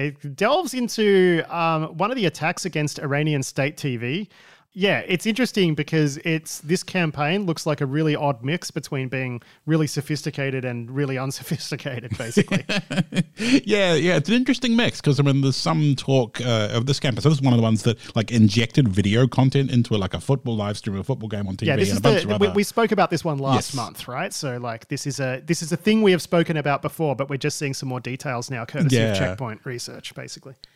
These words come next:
Speaker 2: And yeah, and it's interesting that, yeah, there's some parts of it that looked really, as you say, quite sophisticated, custom-made backdoors, um, and, you know,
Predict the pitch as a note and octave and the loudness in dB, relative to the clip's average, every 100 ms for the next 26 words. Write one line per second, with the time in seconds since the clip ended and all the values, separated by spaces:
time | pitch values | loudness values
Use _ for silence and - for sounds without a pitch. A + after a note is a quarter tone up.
0 | _ _ _ - D3+ E3+ B2+ A#2 F3 D#3+ | _ _ _ -4 2 4 4 2 0 -2
1 | - D#3+ C3+ B2 F#2 - C3 F2 G2 C#3+ | 0 0 2 2 0 -2 -2 -2 0 2
2 | D3 - A2+ A#2 B2+ A2 G2+ G2+ A2+ - | 4 4 0 0 -4 -4 0 0 -2 -2
3 | G2+ F2 F2 F#2+ F2+ F#2 - G2+ G#2+ G#2 | -2 -2 -4 -4 -4 -6 -4 -4 -4 -6
4 | - G#2+ - G2 G2+ G2 G2+ - F#2+ - | -2 -2 -4 -6 -4 -2 -4 -4 -6 -2
5 | F#2+ F#2+ - B2+ A#2 - B2 A2+ G#2+ G#2 | -2 -4 -4 -4 -4 0 2 4 4 2
6 | G2+ - A2+ G2+ F#2 F2+ F2+ F#2 F#2+ F2+ | 0 -4 -2 0 0 0 -4 -4 -8 -6
7 | F#2 A2 | -6 -4